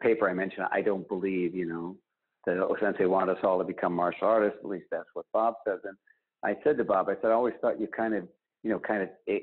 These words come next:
interpolated that or inferred that from things he said." And what you're telling me now is that, no, he was pretty explicit. He was showing us ways that each of us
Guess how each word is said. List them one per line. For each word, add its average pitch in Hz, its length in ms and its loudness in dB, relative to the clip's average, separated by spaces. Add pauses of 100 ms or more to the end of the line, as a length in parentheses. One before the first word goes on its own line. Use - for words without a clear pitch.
interpolated 92 920 0
that 82 280 -4
or 90 120 -2
inferred 110 500 2
that 82 320 2
from 85 220 -4
things 87 240 -4
he 82 180 -4
said." 92 180 0 (540)
And 98 240 0
what 117 180 2
you're 101 100 2
telling 113 300 2
me 95 120 4
now 110 340 4
is 95 100 -4
that, 104 140 0
no, 113 160 2
he 117 140 2
was 127 160 0 (200)
pretty 110 380 2
explicit. - 720 -2 (280)
He 143 180 4
was 147 160 4 (160)
showing 104 400 2
us 85 180 0 (640)
ways 110 360 4
that 95 160 0
each 120 220 2
of 107 120 2
us 98 140 2